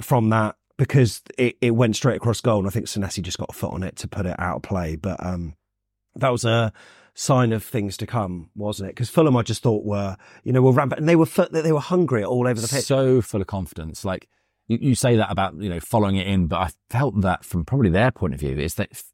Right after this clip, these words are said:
Speaker 2: they had so much of the ball.
Speaker 1: Hmm.
Speaker 2: They had all the opportunities early in that first half. It didn't feel like we were able to get anything going.
Speaker 1: Yeah. I think, um, there was a,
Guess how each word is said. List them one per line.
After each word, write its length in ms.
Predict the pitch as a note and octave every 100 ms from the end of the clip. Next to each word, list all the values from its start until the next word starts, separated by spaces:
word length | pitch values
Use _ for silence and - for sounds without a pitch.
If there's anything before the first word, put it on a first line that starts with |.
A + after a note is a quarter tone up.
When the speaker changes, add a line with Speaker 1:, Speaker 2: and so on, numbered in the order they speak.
| -
Speaker 2:
they 140 | G2
had 240 | F#2 D#2+
so 240 | - - E3
much 180 | B2+ -
of 60 |
the 60 | E2
ball. 340 | D2+ C#2 D2+ -
Speaker 1:
Hmm. 180 | G2 F2+ C2 -
Speaker 2:
They 100 | G2+
had 180 | G2+ F2 - -
all 180 | A#2+
the 140 | C#3 A#2
opportunities 1000 | - - A2 G2+ - D2 C#2 - - - _ _ F2+
early 200 | F#2 E2+
in 60 |
that 140 | D#2 -
first 340 | E2 D#2+ -
half. 340 | F2 D#2 D2
It 140 | E2+ E2+
didn't 240 | B2+ C#3
feel 320 | - - C3 A#2+
like 180 | F#2+ G2
we 140 | A2
were 160 | G2+ G2
able 160 | G2
to 100 | F2+
get 140 | F2+ -
anything 440 | - B2+ C#3+ D2 D2
going. 300 | C2+ C2+ C2 _
Speaker 1:
Yeah. 340 | G2+ F#2 E2 A#1+ - _ _ _ _ -
I 60 | A#2+
think, 280 | C#3 A2
um, 380 | A#2+ G2 F#2 F2+ - _ _ _ _ _ _ _ _ -
there 140 | C#3+
was 120 | C3+
a, 260 | A2 G#2+ G2+